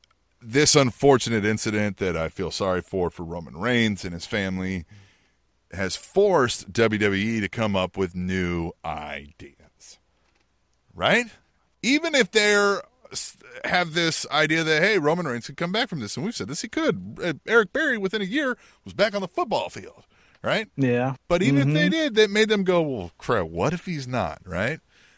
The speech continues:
Speaker 1: And it forced them to go, "All right, well, what do we gotta do," right? And you're starting to see some of that play out now. Listen, it's a bad thing, right? I'm not thankful that he, his illness has returned, but I'm thankful that his illness returning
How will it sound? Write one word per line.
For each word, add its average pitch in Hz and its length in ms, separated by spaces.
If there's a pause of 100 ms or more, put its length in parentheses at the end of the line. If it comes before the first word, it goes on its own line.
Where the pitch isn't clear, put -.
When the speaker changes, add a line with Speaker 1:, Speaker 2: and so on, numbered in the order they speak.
(120)
Speaker 1:
And 123 140
it 135 160
forced 226 440
them 180 120
to 156 80
go, 131 120
"All 120 60
right, 113 140
well, 92 200
what 113 100
do 127 80
we 131 160
gotta 120 320
do," 92 260
right? 80 400
And 101 160
you're 107 160
starting 185 300
to 160 40
see 311 280
some 131 240
of 113 80
that 107 260
play 113 200
out 95 180
now. 190 420 (920)
Listen, 80 440
it's - 120
a 90 60
bad 82 400
thing, 87 260
right? 87 220
I'm 90 100
not 87 200
thankful 98 560
that 87 160
he, 82 840
his 82 180
illness 87 440
has 85 240
returned, 95 440 (680)
but 120 80
I'm 123 120
thankful 156 580
that 165 160
his - 280
illness 262 640 (480)
returning 143 720